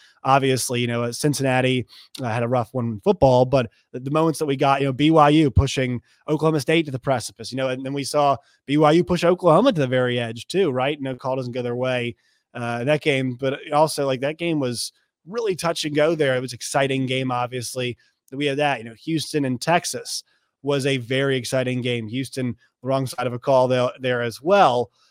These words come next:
right? But they were able to be competitive. Uh, U C F and Oklahoma was a really exciting game, and obviously other games in between. But they, in some spots, did not look like they belonged. You know, I, they will belong eventually, but, like, they,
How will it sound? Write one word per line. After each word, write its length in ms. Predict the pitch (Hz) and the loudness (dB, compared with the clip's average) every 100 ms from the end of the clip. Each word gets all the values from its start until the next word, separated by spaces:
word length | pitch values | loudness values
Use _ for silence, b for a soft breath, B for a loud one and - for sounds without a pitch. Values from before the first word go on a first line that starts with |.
| _ | _
right? 180 | 147 156 | 0 2
But 100 | 147 | 2
they 100 | 160 | 2
were 80 | 160 | 2
able 220 | 156 156 | 2 0
to 80 | 147 | -2
be 80 | |
competitive. 480 | 143 139 156 156 123 | -4 -2 -2 -2 -4
Uh, 60 | 123 | -4
U 180 | 127 143 | -2 -2
C 260 | - 147 | 0 2
F 140 | 156 165 | 2 4
and 100 | 165 | 2
Oklahoma 560 | 165 170 160 233 139 | 4 2 4 2 0
was 140 | - 127 | -4 -6
a 20 | |
really 160 | 123 123 | -4 -4
exciting 460 | - 127 123 120 | -4 -4 -4 -4
game, 260 | 117 113 110 | -6 -8 -10
and 140 | 113 | -10
obviously 480 | 123 123 123 120 131 | -4 -2 -2 -4 -4
other 160 | 127 120 | -4 -4
games 320 | 123 120 113 | -4 -4 -4
in 100 | 110 | -10
between. 440 | 110 - 135 120 | -10 -4 -2 -2
But 180 | 113 117 b b b b | -4 -6 b b b b
they, 280 | 143 151 156 - | 4 6 4 2
in 120 | 170 | 0
some 220 | 156 170 | 2 2
spots, 400 | 165 175 160 185 | 4 6 6 4
did 120 | - | -2
not 140 | 143 143 | -2 -2
look 140 | 135 | -4
like 160 | 139 135 | -4 -4
they 80 | 139 | -2
belonged. 540 | 135 135 127 139 160 | 0 2 2 0 -4
You 80 | 143 | -6
know, 140 | 131 | -4
I, 80 | 127 120 _ _ _ _ _ - 202 | -4 -8 _ _ _ _ _ -10 6
they 140 | 208 | 8
will 200 | 220 220 | 10 8
belong 260 | 170 160 139 | 8 6 6
eventually, 500 | 135 139 - 120 120 | 4 2 -2 -6 -4
but, 80 | |
like, 160 | 135 123 | -4 -4
they, 180 | 135 139 | -4 -4